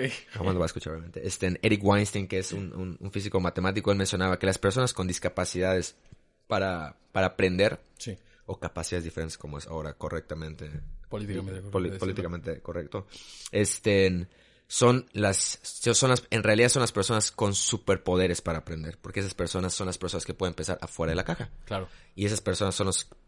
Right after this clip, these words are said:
Speaker 1: son las, digamos que son esa, esa, esa cosa que nos puede destrabar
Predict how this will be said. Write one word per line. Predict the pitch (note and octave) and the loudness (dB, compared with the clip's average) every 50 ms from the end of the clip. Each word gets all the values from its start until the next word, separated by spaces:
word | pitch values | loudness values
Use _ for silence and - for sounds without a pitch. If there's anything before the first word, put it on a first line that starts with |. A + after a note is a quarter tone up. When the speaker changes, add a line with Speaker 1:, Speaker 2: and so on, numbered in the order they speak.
| _ - - - | _ -20 -14 -10
Speaker 1:
son | - - - A2 | -4 -2 0 2
las, | A2 G2+ - - - - _ _ _ _ _ _ | 2 2 2 0 -2 -6 _ _ _ _ _ _
digamos | G#2+ G#2+ G#2+ G#2+ A2+ A#2+ A#2 G#2+ - | 0 2 4 4 6 4 4 2 2
que | A2+ | 2
son | G2+ - A#2 A2+ G#2+ - - | 2 2 2 2 0 0 2
esa, | - G2+ G2+ - - A2+ G2+ F#2 F2 E2 - _ _ _ _ _ _ _ _ _ - | 4 4 4 6 6 6 6 4 4 0 -6 _ _ _ _ _ _ _ _ _ 0
esa, | G2+ A2 - - A#2+ G#2 G2 F#2 F2+ F2 E2+ D2 - - _ _ _ _ _ _ _ _ _ _ - - _ _ _ _ _ _ - - - - | 0 2 4 4 6 6 6 6 4 4 0 -4 -8 -16 _ _ _ _ _ _ _ _ _ _ -20 -20 _ _ _ _ _ _ -18 -14 -6 -2
esa | - A#2+ - - A2+ - - | 0 2 2 2 2 0 0
cosa | - B2+ B2+ B2+ - C#3 - | 4 4 6 6 4 4 2
que | A2+ G#2+ | 2 0
nos | G#2+ G#2 | -2 -2
puede | - - A2+ A2 G#2+ | 0 2 4 4 4
destrabar | G2 G2+ F#2+ - - F#2 F2+ F2+ F2 E2+ E2+ - | 4 2 -2 -2 0 2 2 4 2 2 0 -4